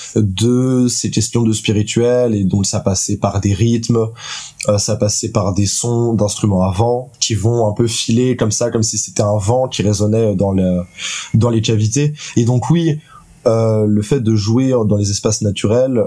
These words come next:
euh, en fait, ça m'inspire directement. Ça m'inspire directement, et en même temps, je cherche pas forcément à jouer, euh,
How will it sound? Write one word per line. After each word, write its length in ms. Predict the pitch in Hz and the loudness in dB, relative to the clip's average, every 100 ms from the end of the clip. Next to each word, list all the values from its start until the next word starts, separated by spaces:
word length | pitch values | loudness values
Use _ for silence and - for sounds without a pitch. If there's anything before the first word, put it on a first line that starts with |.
| - | 0
euh, 480 | 98 98 98 98 98 | 0 2 2 2 0
en 80 | 107 | 0
fait, 180 | 139 - | 0 -2
ça 140 | 107 | -2
m'inspire 800 | 104 110 110 - - 123 113 107 - | 0 0 -4 -4 -2 0 0 -4 -6
directement. 920 | 90 113 107 107 - 117 113 131 151 - _ - - - | -6 -2 -2 -2 -2 0 2 0 -2 -10 _ -20 -10 -6
Ça 140 | 113 | -2
m'inspire 420 | 120 - - 123 | -2 -2 -2 0
directement, 640 | 120 127 - 123 139 165 170 | 0 0 0 0 2 0 0
et 80 | 120 | 0
en 100 | 117 | 2
même 180 | 113 | 0
temps, 200 | 110 139 | 0 0
je 140 | 139 113 | 0 0
cherche 380 | - 104 - - | -2 -4 -2 -2
pas 140 | 123 | 0
forcément 580 | - 113 - 110 113 - | -2 -4 -2 0 0 0
à 140 | 101 | 0
jouer, 420 | 98 95 110 113 110 | 0 0 2 2 2
euh, 220 | 95 | 0